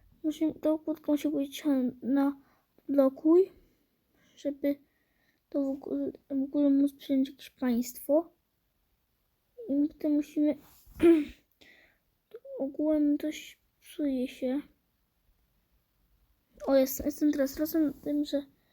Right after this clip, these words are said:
klikamy na to. Dobra. Włączamy tryb Rosji, klikamy na, na to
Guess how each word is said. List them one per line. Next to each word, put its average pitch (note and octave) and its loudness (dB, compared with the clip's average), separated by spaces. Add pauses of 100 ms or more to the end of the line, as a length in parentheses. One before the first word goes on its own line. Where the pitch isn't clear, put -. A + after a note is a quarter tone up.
(300)
klikamy D4+ 2
na C#4+ 2
to. F#4 -2 (3000)
Dobra. C#4+ -2 (1700)
Włączamy C4+ 0
tryb D4 -4
Rosji, D#4+ -2
klikamy C#4 -4
na, C#4+ 2
na D4 -4
to E4+ -2